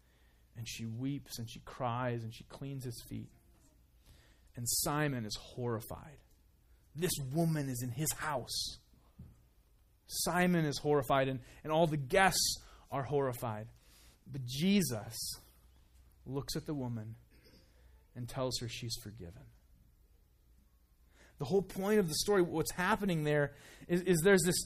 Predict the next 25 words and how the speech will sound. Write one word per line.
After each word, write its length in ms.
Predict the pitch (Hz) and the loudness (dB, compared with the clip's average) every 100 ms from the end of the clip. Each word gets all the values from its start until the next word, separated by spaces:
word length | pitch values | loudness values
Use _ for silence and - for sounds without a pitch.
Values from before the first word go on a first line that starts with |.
| - - | -8 -2
this 200 | 175 - | 0 0
tension. 500 | - 208 220 - 113 113 - - _ _ _ - - - - - - | 2 4 4 4 -2 -8 -18 -20 _ _ _ -20 -20 -20 -20 -20 -10
Simon, 640 | - - 220 254 254 220 202 | 0 6 10 10 12 10 8
in 100 | 185 | 6
all 180 | 196 226 | 8 8
his 200 | 247 - | 8 8
self-righteousness, 800 | 240 220 190 208 214 196 - 175 - - - - | 8 8 10 12 12 8 2 4 2 0 -10 6
has 180 | 208 165 | 6 8
never 420 | 196 214 262 262 247 | 6 10 10 12 6
felt 340 | - 233 220 | 8 6 6
a 80 | 185 | 2
true 480 | - - 247 247 240 | 0 2 8 10 10
need 300 | 214 240 202 | 10 10 8
for 160 | 214 220 | 12 10
forgiveness. 840 | 220 202 269 202 143 - - - - _ - - - - - - | 12 8 8 8 2 -2 -4 -6 -12 _ -20 -20 -20 -20 -16 2
And 120 | 208 | 8
so 140 | 262 | 10
he 140 | 254 254 | 12 12
has 180 | 240 208 - - | 12 12 6 4
no 400 | 208 247 330 359 | 8 12 12 12
grace 380 | 196 294 302 - - | 12 12 12 10 8
to 100 | 254 | 6
extend 440 | - - 277 254 | 6 10 10 10
to 120 | 254 | 10
anyone, 420 | 285 339 226 175 | 10 12 10 8